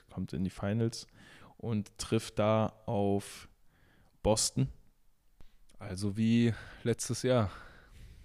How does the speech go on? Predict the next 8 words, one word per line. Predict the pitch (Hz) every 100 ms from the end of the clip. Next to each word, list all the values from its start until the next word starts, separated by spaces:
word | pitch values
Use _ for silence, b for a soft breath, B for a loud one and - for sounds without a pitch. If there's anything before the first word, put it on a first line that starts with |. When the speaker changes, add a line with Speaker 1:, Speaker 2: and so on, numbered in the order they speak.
| B -
Speaker 1:
Zu | - 110 _ _ _ - - - -
Rematch? | 120 120 127 - - - - -
Speaker 2:
Ja, | - 92 95
also | 80 101
Speaker 1:
Rematch, | 120 123 135 -
ja, | 110
Speaker 2:
Boston | 101 101
Speaker 1:
Rematch. | 107 117 135